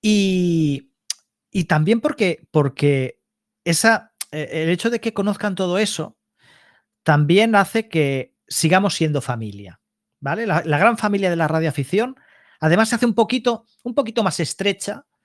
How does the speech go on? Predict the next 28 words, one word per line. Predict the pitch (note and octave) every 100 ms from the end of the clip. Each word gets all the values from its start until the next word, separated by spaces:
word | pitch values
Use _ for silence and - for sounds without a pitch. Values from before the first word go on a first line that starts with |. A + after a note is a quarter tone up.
| _ _ _
con | D#3
los | D3
oyentes | C#3+ D#3 D#3+ C#3+
del | A#2
podcast. | B2+ A#2 - - _ _ _
Y | C#3
nosotros | B2 F3+ G3 - _ _ -
también | - E3 F3+
tenemos | G3 F#3 E3
nuestra, | D3+ - C#3+ C3+ C3 B2
nuestro | B2 - C#3 A#2+ _
canal | A#2+ C3+ D#3+
de | C#3
Telegram, | A#2+ A#3 G#3 G3+ F#3+
por | E3
ejemplo, | C3+ G#3 A3 G3 F#3+ - - _ _ _
en | D3
el | C#3 C3+
cual, | D#3 F3+ G#3+ - _ _ _ D3+ C3+ _ _
pues, | C#3 C3 B2 - _
yo | C#3 C#3+
te | D#3
digo, | D3+ E3+ C3+ - _ _ -
yo | C#3
he |
participado | E3+ F3 E3+ F3+
en | F3
muchos | D3 - C3